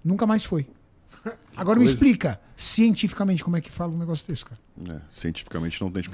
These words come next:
Speaker 3: explicação.
Speaker 1: A mãe tinha perdido
Speaker 2: calma.
Speaker 1: as esperanças com o filho.
Speaker 2: Talvez tenha.
Speaker 3: Não tem.
Speaker 2: Talvez tenha.
Speaker 3: Não tem.
Speaker 2: Que nem, por exemplo,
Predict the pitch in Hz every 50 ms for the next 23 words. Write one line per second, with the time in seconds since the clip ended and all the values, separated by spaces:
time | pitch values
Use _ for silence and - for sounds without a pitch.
0 | 123 113 104 - - 131 147 175 208 226 214 - 247 208 - 240 151 131 - 254
1 | 202 214 - - 277 269 220 233 254 226 185 214 - - 175 - 113 107 110 92
2 | 92 113 143 156 - - - 135 117 107 98 95 90 78 80 85 - 85 82 80
3 | 80 82 82 82 - 82 - - - - _ _ - - 82 82 76 98 113 -
4 | - - - 76 71 73 87 - - - - 80 87 92 92 98 110 123 - -
5 | - 76 - _ - _ _ _ _ _ _ _ _ _ _ _ _ _ - -
6 | _ _ _ _ _ _ _ _ _ _ - - - - - _ _ _ _ _
7 | _ _ _ _ _ _ _ _ - _ _ _ _ _ _ _ _ - 156 160
8 | 151 127 113 104 - 139 135 127 113 113 90 80 -